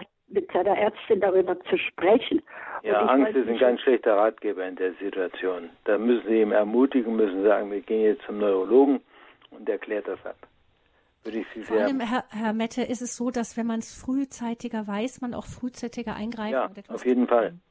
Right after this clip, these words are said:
Speaker 2: Wenn man die Anzeichen hat, also ich habe, in meinem Fall habe ich die Anzeichen einem, einem Arzt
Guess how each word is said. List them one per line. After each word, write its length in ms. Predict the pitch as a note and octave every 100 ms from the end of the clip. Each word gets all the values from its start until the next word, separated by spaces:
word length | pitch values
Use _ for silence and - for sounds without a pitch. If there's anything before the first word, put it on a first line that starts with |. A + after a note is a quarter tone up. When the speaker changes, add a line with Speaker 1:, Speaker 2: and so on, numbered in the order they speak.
| _ _ _ - _ -
Speaker 2:
Wenn 80 | A2+
man 200 | A2+ A2
die 120 | A2+
Anzeichen 480 | A#2+ C3 B2+ A2+ G#2+
hat, 160 | A#2+ - -
also 240 | C3 A#2 A#2+
ich 100 | A2 A#2+
habe, 220 | A#2+ B2
in 60 | A#2
meinem 320 | B2+ D3 C3
Fall 260 | B2+ C3 A#2+
habe 180 | A#2
ich 80 | A#2+
die 120 | - A#2
Anzeichen 560 | B2+ B2 A#2+ A2+ A#2
einem, 300 | A2 A2 A2 G#2 - A#2+ - -
einem 400 | A#2 A2+ A#2 G#2+ - -
Arzt 280 | C3+ B2